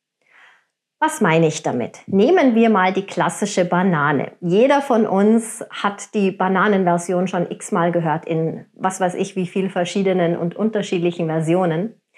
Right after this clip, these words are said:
Ganz klassisch ist es die Nane, das heißt, das Ba wird einfach weggelassen. Banane ist ein dreisilbiges Wort, ist für Kinder in diesem Alter oftmals noch schwierig, deshalb sagen sie einfach Nane.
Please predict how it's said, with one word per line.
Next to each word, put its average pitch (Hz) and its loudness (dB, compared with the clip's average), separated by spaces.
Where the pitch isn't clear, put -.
Ganz 208 2
klassisch 208 -2
ist 196 -4
es 196 -6
die 202 -2
Nane, 185 2
das 180 -10
heißt, 190 -4
das - -10
Ba 196 0
wird 180 -6
einfach 170 -6
weggelassen. 160 -6
Banane 208 2
ist 226 -4
ein 180 -2
dreisilbiges 185 0
Wort, 220 2
ist 240 -4
für 196 0
Kinder 254 2
in 190 2
diesem 262 2
Alter 208 0
oftmals 202 -4
noch 165 -4
schwierig, 254 0
deshalb 277 -2
sagen 196 0
sie - -6
einfach 175 -4
Nane. 147 -2